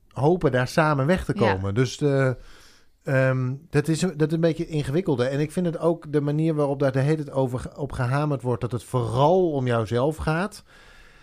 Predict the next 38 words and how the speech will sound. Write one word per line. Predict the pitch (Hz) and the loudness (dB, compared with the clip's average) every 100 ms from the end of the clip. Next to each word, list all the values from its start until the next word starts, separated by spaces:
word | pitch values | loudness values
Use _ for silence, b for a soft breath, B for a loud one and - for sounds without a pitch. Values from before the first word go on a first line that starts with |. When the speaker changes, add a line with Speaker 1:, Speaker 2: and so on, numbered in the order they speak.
| b b b | b b b
Speaker 1:
Ja, | - 104 113 - _ - | -14 -12 -12 -18 _ -18
ik | 170 110 | -14 -10
weet | 120 | -8
niet | 127 104 | -8 -8
hoor, | 107 | -12
dat | 110 | -14
voelt | - 127 113 | -12 -14 -12
me, | 123 - - | -14 -14 -8
mij | 123 123 | -6 -6
ook | 127 135 | -8 -8
wel | 123 - | -8 -6
enigszins | 139 131 - 185 147 | -4 -4 -2 -4 -4
egoïstisch | 113 101 110 104 - 101 | -8 -8 -8 -10 -10 -10
aan. | 92 113 | -8 -6
Want | 123 | -6
je | 139 | -4
hebt | 143 151 | -6 -6
toch | 127 | -8
nog | 139 | -8
steeds, | - 156 147 147 - b b b _ _ _ - - | -2 0 0 -4 -18 b b b _ _ _ -20 -8
eh, | 131 127 127 127 127 - _ _ _ _ _ _ _ _ - 170 _ - | -4 0 0 0 -2 -6 _ _ _ _ _ _ _ _ -20 -20 _ -8
je, | 170 160 156 156 - _ - | 0 2 2 -4 -14 _ -6
oké, | - 160 120 107 | -2 0 0 -2
dus | 120 | -2
stel | - 180 | 2 2
je | 180 | 2
gaat | 170 165 | -2 -2
in | 151 | -2
het | 143 | -4
normale | 139 147 185 185 | -2 -2 0 0
leven | 160 147 123 | 0 0 -2
uit | 123 | -6
elkaar. | 117 - 85 - - - | -4 -8 -8 -12 -18 -8
Speaker 2:
Ja. | 220 - - _ _ - | -8 -8 -18 _ _ -18
Speaker 1:
Relatie | - 127 143 135 123 | -4 2 2 0 -6
is | 120 | -6
op, | 120 117 - - - | -6 -8 -12 -20 -8
klaar. | 113 113 110 | -2 0 -2